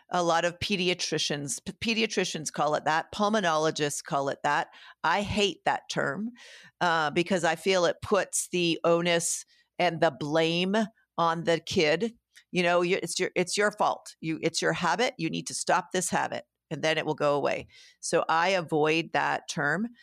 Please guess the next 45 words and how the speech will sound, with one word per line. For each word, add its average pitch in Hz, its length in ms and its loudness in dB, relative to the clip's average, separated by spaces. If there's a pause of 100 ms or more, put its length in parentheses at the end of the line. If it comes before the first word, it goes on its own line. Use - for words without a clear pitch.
(140)
but 170 160 -2
let 214 220 0
me 240 80 0
give 196 180 0
you 180 100 2
a 185 60 2
few 175 180 0
other 226 220 0
terms. 131 500 -4
Uh, 151 200 2
I 156 40 2
have 175 120 0
a 170 60 0
whole 196 240 2
list. - 460 -4
It's 170 200 -2
called 151 260 -2
habit 156 420 -2
cough. 190 380 -2 (760)
It's 180 200 -2
called 156 400 -2 (160)
tic 247 560 -2
cough, 170 500 0
which 170 200 -2
I 139 120 2
also 143 400 -2 (100)
detest, - 580 -6
because 156 360 -2 (300)
I 175 100 0
think 214 380 -4
in 175 160 0
all 175 280 2
of 175 160 0
the 170 100 0
children 170 520 0
that 156 120 0
I 160 80 2
have 160 160 -4
treated, 165 340 0
I've 151 220 0
maybe 160 320 0
seen 165 240 -2
a 147 80 0
true 160 340 -2 (100)
tic 165 280 0